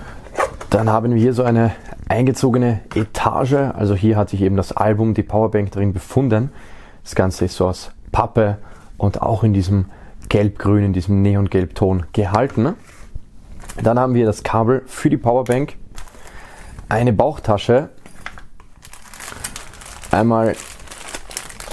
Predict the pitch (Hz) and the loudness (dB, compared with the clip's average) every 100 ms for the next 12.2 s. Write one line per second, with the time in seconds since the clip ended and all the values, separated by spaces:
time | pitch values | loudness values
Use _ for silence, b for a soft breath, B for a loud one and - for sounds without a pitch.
0 | - 104 107 - - 143 151 156 160 - | -4 -2 -2 0 2 4 4 2 0 -2
1 | 92 101 98 92 92 - 101 101 135 - | -2 2 2 2 0 0 2 4 2 2
2 | 147 165 - - - - - - - - | 2 2 -6 -16 -18 -12 -12 -14 -16 -18
3 | - - - - B B B B B B | -18 -16 -14 -12 B B B B B B
4 | - - 107 95 - - - - 98 110 | -4 2 4 2 -4 -16 -16 -4 0 4
5 | 123 127 123 107 - - - - - - | 4 4 2 -4 -16 -18 -12 -10 -10 -14
6 | - - - - - - - - - B | -18 -18 -16 -16 -16 -14 -14 -14 -14 B
7 | B B B B 113 123 123 117 117 - | B B B B 0 2 2 0 -2 0
8 | 117 117 117 - 95 90 107 110 - 113 | 0 2 0 2 0 0 0 -2 0 0
9 | 107 - - 110 110 110 - - - - | 0 0 0 2 0 -2 -12 -20 -20 -20
10 | B B B B B - 113 113 120 - | B B B B B 0 4 4 2 2
11 | 113 117 - - - - 156 131 113 113 | 2 2 0 -6 -6 0 2 4 4 4
12 | 123 120 | 2 0